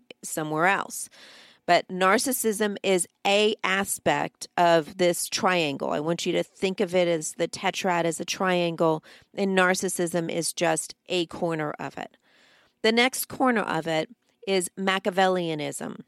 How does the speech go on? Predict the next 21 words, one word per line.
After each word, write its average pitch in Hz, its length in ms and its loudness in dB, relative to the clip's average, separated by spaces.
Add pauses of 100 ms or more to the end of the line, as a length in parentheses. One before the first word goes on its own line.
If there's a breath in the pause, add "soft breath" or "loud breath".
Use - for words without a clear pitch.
(1040)
So 214 200 2
Prince 247 440 -2
Machiavelli 208 640 2
wrote 165 220 0
the 175 160 -4
Italian 185 480 -2
book, 165 280 -2
The 175 240 0
Prince, 160 560 -6 (560 loud breath)
in 185 140 -2
the 175 80 0
fifteen 190 460 -4
hundreds. - 640 -2 (520 soft breath)
It 240 200 4
outlines 202 580 2
a 196 60 0
political 208 640 2
philosophy 175 880 0
on 170 180 0
how 190 260 0
rulers 190 600 2